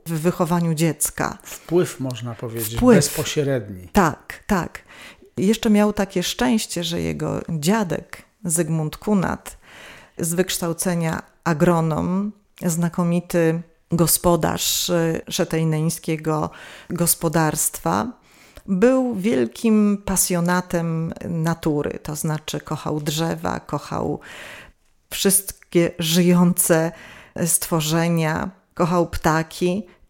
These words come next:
Speaker 1: i był pierwszym mentorem, takim człowiekiem, który właściwie wtajemniczał małego chłopca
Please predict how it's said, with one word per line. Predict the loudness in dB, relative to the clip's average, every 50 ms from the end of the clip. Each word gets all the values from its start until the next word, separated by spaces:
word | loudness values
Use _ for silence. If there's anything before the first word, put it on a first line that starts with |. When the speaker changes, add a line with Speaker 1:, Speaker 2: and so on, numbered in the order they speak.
| _ 0
Speaker 1:
i | 0 2
był | 2 0 -2 -2
pierwszym | 0 2 2 2 2 2 0 2 4 6 6
mentorem, | 6 6 6 4 4 4 4 4 4 2 2 0 -2
takim | -2 -4 -4 -4 -2 -2 0 2 2 2 0 0 -4 -6 _ _ _
człowiekiem, | -4 -2 0 0 0 0 0 2 0 0 0
który | 0 0 0 0 0
właściwie | 0 0 -2 -4 -4 -4 -2 0 0 0
wtajemniczał | 0 0 0 2 4 4 6 6 6 8 10 10 8 8 4 0 -2 -2 -2 -2 -4 -6 -8 -12 -18 -20 -20 -20 -20 -20 -12 -6 -2
małego | 0 2 2 2 4 4 4 4 4 2 0
chłopca | 0 2 4 4 4 4 2 -2 -6 -4 -2 0 0 0 0